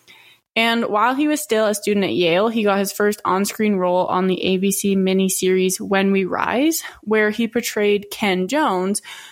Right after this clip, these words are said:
who is a real-life gay activist. And so it sounds like a really, really cool, uh, T V show. So I'm gonna definitely check that out. And that same year, he was in the Western film Hostiles,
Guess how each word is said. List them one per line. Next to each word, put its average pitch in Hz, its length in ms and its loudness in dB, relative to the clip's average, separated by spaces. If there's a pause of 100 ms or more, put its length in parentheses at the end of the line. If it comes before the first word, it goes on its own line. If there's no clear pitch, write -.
(140)
who 233 240 0
is 214 140 0
a 208 120 0
real-life 202 840 0
gay 190 260 0
activist. - 720 -2 (580)
And 226 120 2
so 240 100 2
it - 100 -2
sounds 233 220 0
like 330 100 -2
a 311 80 2
really, 202 280 2
really 202 220 2
cool, 190 440 0
uh, 80 180 -2
T 190 200 -4
V 196 140 0
show. 147 260 0
So 185 160 -2
I'm 185 120 0
gonna 196 200 0
definitely 180 320 0
check 185 240 -6
that 180 200 0
out. 226 360 0 (1040)
And 214 460 0
that 220 260 0
same 262 440 0
year, 226 540 2
he 233 420 -2
was 214 380 0
in 202 240 0
the 196 140 2
Western 196 420 0
film 196 320 0
Hostiles, 220 800 -2